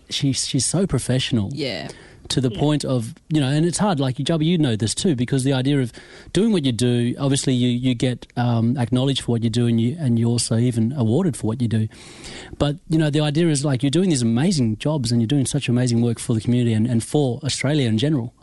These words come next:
Speaker 1: But the idea is, like, what's, like, you know, you don't have much time for your social life, you know, because you, you're constantly having to do one gig after the other,
Speaker 2: Mm.
Speaker 1: and unless you make
Speaker 3: This
Speaker 1: that
Speaker 3: is
Speaker 1: time,
Speaker 3: exactly
Speaker 1: I guess,
Speaker 3: right.
Speaker 1: too. But everything,
Speaker 3: Well, it's
Speaker 1: everything
Speaker 3: very
Speaker 1: becomes
Speaker 3: funny
Speaker 1: work, doesn't it?
Speaker 3: because,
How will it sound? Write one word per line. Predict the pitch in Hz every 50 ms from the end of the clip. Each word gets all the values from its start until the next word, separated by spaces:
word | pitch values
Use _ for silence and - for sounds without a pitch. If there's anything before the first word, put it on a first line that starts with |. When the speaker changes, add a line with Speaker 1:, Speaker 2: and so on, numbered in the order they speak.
| _ - - - -
Speaker 1:
But | 135 135 131 -
the | - 135 131
idea | 127 131 120 120 147 165 156 139
is, | 127 113 - - - - - - - - - - - - - -
like, | 131 120 -
what's, | 123 139 185 - - - - - - - - - - - - - - -
like, | 143 131 - _ _ - - -
you | 151 147
know, | 156
you | 143 147 143
don't | 170 185
have | 180 180 156
much | 135 131 127 - -
time | - - 127 123 117
for | - - -
your | 110 110
social | 104 - - 127 185 196 - 240 190
life, | 127 - 76 - -
you | - 156 135
know, | 127 123
because | 123 127 - 143 131 120
you, | 123 127
you're | 113 135 127
constantly | - - - 165 - - 147
having | 123 127 120 113
to | 110
do | 113 113
one | 107 113 117 117 120
gig | 110 113 107
after | 110 104 101 - - 117
the | 107
other, | 139 160 123 87 - - _ - - -
Speaker 2:
Mm. | 185 185 175 160
Speaker 1:
and | 160 135
unless | 123 131 147 175 - -
you | 131
make | 113 117 127 143
Speaker 3:
This | - 120 113
Speaker 1:
that | -
Speaker 3:
is | 113
Speaker 1:
time, | 113 107 101
Speaker 3:
exactly | 104 104 107 107
Speaker 1:
I | 107
guess, | 113 - 190
Speaker 3:
right. | 208 208
Speaker 1:
too. | 151 127 98 95 - - - - - - -
But | - 123 131
everything, | 151 165 170 160 143 135
Speaker 3:
Well, | 123
it's | 117
Speaker 1:
everything | 135 139 156 151 151 135
Speaker 3:
very | 117 120
Speaker 1:
becomes | - 127 127 117 -
Speaker 3:
funny | - 147
Speaker 1:
work, | 190 160 -
doesn't | - 156 185 165 127
it? | 98
Speaker 3:
because, | 151